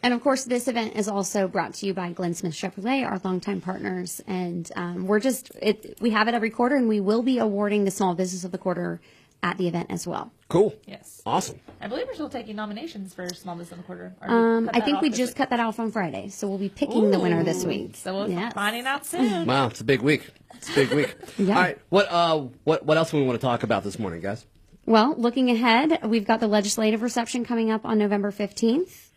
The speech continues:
Speaker 1: That's gonna be at Red Clay, right?
Speaker 3: Yep.
Speaker 1: Yep. So, um, all of our state legislators, maybe even our, our federal legislators might be coming down for it,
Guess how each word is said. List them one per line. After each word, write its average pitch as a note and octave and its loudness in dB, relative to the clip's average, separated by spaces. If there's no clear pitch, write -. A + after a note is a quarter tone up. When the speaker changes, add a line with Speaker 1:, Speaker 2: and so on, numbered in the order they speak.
Speaker 1:
That's G#3+ 0
gonna A3 -2
be G#3 -2
at G3+ -4
Red A3 2
Clay, G#3+ 4
right? C4+ -2
Speaker 3:
Yep. - -14
Speaker 1:
Yep. G#3 4
So, A3 0
um, G3+ -6
all G#3+ 4
of A3 0
our G#3 2
state G#3+ 0
legislators, A#3 -4
maybe F#3+ -2
even A3+ -2
our, A3 -2
our G3+ 0
federal A3+ -2
legislators A#3+ -2
might A#3 -2
be A#3+ -4
coming A3+ 2
down A3 4
for A#3 2
it, A#3+ 0